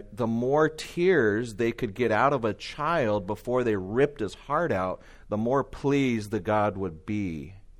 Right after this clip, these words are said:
This is the type of stuff that Baal worship was, was like. I, I think of my little son Samuel sitting there before a scary priest. The priest is trying to get tears, as many tears out of Samuel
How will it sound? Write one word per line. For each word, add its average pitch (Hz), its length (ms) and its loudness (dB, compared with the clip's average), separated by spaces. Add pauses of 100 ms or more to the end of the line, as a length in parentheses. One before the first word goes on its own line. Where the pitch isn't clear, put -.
(500)
This 147 200 0
is 151 100 0
the 156 140 4
type 143 280 2
of 110 120 -2
stuff 110 320 0
that 78 280 -4
Baal 117 340 2
worship 92 600 -4
was, 90 500 -6
was 87 220 -10
like. 78 460 -8 (460)
I, 113 160 -2
I 147 120 4
think 165 240 -2
of 123 100 0
my 135 240 4
little 139 240 2
son 123 440 0
Samuel 117 680 -2
sitting 143 420 2
there 123 120 2
before 120 480 0
a 98 100 -2
scary 120 600 0
priest. 104 720 -2 (240)
The - 100 -2
priest 135 380 0
is 127 140 -2
trying 127 300 0
to 110 60 0
get 98 300 -2
tears, 123 600 4
as 98 100 -4
many 147 400 2
tears 143 540 2 (100)
out 135 240 4
of 110 100 0
Samuel 127 680 0